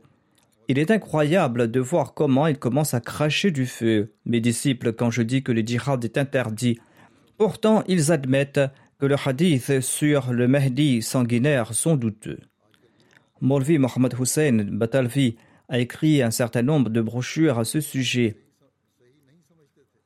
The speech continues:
Le fait que ces hadiths sont douteux. Mian Nazir Hussein de Delhi était également du même avis. Aujourd'hui aussi, certains ulémas disent la même chose.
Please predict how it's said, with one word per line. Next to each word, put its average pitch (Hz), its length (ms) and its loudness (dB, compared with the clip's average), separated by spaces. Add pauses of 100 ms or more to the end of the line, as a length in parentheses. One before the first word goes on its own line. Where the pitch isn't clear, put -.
(160)
Le 107 120 -2
fait 127 180 -2
que 123 160 -2
ces 113 140 -2
hadiths 127 480 0
sont 139 320 -2
douteux. 135 440 -2 (360)
Mian 143 320 0
Nazir 135 460 0
Hussein 156 300 0
de 123 120 0
Delhi 131 600 0
était 135 300 -2
également 143 440 2
du 120 140 0
même 143 180 2
avis. 92 340 -4 (520)
Aujourd'hui 139 440 2
aussi, 139 340 0
certains 120 360 -2
ulémas 113 340 0
disent 117 240 -2
la 98 80 -2
même 95 180 -4
chose. 69 580 -8